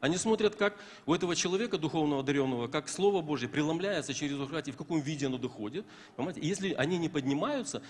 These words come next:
значит, для этого есть причины, поверьте. И доверьтесь в, в этом дело, значит, и пасторам, и, и, и служителям. Это очень важный вопрос. И всё, заканчиваю.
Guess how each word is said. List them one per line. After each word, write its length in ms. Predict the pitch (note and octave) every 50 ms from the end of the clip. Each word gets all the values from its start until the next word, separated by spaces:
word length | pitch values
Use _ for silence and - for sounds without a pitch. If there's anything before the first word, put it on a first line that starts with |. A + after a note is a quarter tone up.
| - -
значит, 400 | - - A#2 A#2 A#2+ - F#3+ E3+
для 200 | - D#3+ D#3+ C#3+
этого 200 | B2 B2+ C#3+ C#3
есть 200 | D3 D#3 D3 C#3
причины, 400 | - E3 E3 - - B3 F3+ A2
поверьте. 480 | - - A2 A#2+ F#3 G#3+ - - - - - -
И 60 | A2+
доверьтесь 480 | A2 A#2 A2 A#2+ F3+ A3+ - - -
в, 100 | C#3 B2+
в 140 | B2 A2+ A#2
этом 220 | B2+ B2+ A#2+ A2+ A#2
дело, 300 | C3 D#3 D#3 C3+ A2+ - - - - - - -
значит, 280 | B2 A2+ - - - B2+
и 40 |
пасторам, 500 | A#2+ - A#2+ - - B2 C#3 F#3 G3+ E3+
и, 100 | - C3
и, 520 | B2 B2 A2+ A2+ B2 A#2 A2+ A2+ B2 A#2+ A2+
и 40 | G#2
служителям. 540 | - B2 A2+ A2 B2 - C#3+ C#3 C3+ A#2
Это 140 | A#2 A2+ B2+
очень 260 | C#3+ E3 - G#3 F#3+
важный 280 | F3+ E3 B2+ G2+ A2 A2+
вопрос. 400 | A2 G#2+ - G2+ F#2 - - - - - - - - - - - -
И 320 | A#3+ C4 A#3+ - - - - - - - -
всё, 220 | - - - E3+ B2+
заканчиваю. 680 | - C#3+ - - B3 - - - G#3+ G3 F#3 F3